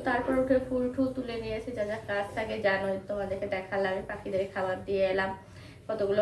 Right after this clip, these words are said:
কাপড় কেচেছিলাম সেগুলোকে মেলে দিয়ে এলাম। তো এইসব কাজকর্মগুলো সব সেরে নিলাম। আহ, বাসি ঘর ঝাড় ঠাড় দেওয়া এগুলো সব কমপ্লিট হয়ে গেছে। এবার একটু চা খাবো, চা খাবো আর এদিকে বাদামটা ছাড়িয়ে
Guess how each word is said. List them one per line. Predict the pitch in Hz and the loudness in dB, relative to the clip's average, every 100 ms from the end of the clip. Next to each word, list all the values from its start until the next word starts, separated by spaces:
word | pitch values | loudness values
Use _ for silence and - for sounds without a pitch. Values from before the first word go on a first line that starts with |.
| 208 | 4
কাপড় | 196 190 196 202 | 0 2 2 2
কেচেছিলাম | 190 175 202 - 185 190 208 | -4 -4 -6 -4 -2 -2 -6
সেগুলোকে | - 185 190 190 190 190 | -8 -4 0 0 0 -2
মেলে | 180 196 196 | 4 4 2
দিয়ে | 202 185 185 | 0 4 4
এলাম। | 180 185 - - - - - - - - | 4 0 -4 -10 -18 -18 -16 -16 -12 2
তো | 269 277 269 | 8 10 10
এইসব | 269 285 277 262 | 8 4 2 2
কাজকর্মগুলো | 254 - 254 247 254 254 262 | 0 0 -2 0 -2 0 0
সব | 262 - | -2 -2
সেরে | 262 240 247 | 0 2 2
নিলাম। | 220 202 233 | 2 0 0
আহ, | - - - - 233 220 214 202 214 - | -6 -16 -20 -14 -6 2 4 6 4 6
বাসি | 208 202 247 220 | 6 6 -2 2
ঘর | 208 202 | 2 4
ঝাড় | 208 196 - | 4 2 2
ঠাড় | 214 202 | 0 4
দেওয়া | 196 196 190 | 4 6 4
এগুলো | 202 214 | 2 -4
সব | 214 - | -6 -4
কমপ্লিট | 254 254 285 269 | -4 0 0 0
হয়ে | 220 196 | 0 2
গেছে। | 202 262 254 | 0 0 4
এবার | 202 202 | 6 4
একটু | 220 220 | 0 0
চা | 233 226 220 | 4 4 2
খাবো, | - - - - - - - - - | -4 -6 -10 -16 -20 -20 -20 -18 -4
চা | 214 202 208 | 2 4 4
খাবো | 247 240 302 427 311 196 | 0 4 4 4 0 2
আর | 180 180 | 4 4
এদিকে | 180 233 233 | 2 -2 -2
বাদামটা | 185 185 190 - - | 0 0 -2 -4 0
ছাড়িয়ে | 202 196 | 0 2